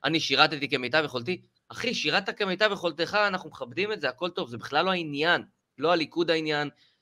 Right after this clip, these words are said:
לא אם שירתת ב-, במחנה או בסיירת מטכ"ל הוא העניין, יש אנשים, אה, שבאמת אלוהים ישמור ששירתו בסיירת מטכ"ל, ויש אנשים מעולים ששירתו בתפקידי עורף,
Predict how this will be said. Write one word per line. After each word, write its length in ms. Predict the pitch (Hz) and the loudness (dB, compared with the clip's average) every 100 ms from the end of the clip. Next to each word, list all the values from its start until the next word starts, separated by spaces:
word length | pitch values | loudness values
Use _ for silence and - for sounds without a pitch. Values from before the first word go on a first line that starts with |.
| _ | _
לא 320 | 135 156 190 - | -4 0 2 2
אם 100 | 151 | 0
שירתת 440 | 147 160 160 175 170 | -2 0 0 0 -2
ב-, 120 | 139 | -2
במחנה 500 | 131 123 117 127 147 | -2 -2 -2 0 2
או 60 | 147 | 0
בסיירת 380 | 123 131 139 | -2 -2 -4
מטכ"ל 360 | 117 110 - 160 | -6 -6 2 4
הוא 120 | 175 | 4
העניין, 380 | 170 160 160 139 | 2 2 2 2
יש 160 | 135 147 | -2 -4
אנשים, 380 | 131 - 156 151 _ _ _ - | -6 -4 -4 -6 _ _ _ -6
אה, 460 | 135 135 135 131 135 | 0 2 4 4 2
שבאמת 460 | 120 143 135 185 190 | 2 0 2 2 4
אלוהים 220 | 156 185 | 4 4
ישמור 300 | 156 175 185 | 4 4 2
ששירתו 360 | 147 156 139 | 2 -2 0
בסיירת 360 | 175 156 151 147 | -2 0 -2 -2
מטכ"ל, 320 | 131 - 147 | -6 4 4
ויש 160 | 151 156 | 4 0
אנשים 420 | 175 160 208 208 | -4 -6 -6 -2
מעולים 400 | 202 202 214 240 | 2 4 4 4
ששירתו 420 | 233 196 196 226 214 | 2 -2 -2 -2 2
בתפקידי 760 | 220 208 202 196 - 185 208 | 4 4 0 -4 -4 0 4
עורף, 420 | 190 190 202 208 | 8 6 6 2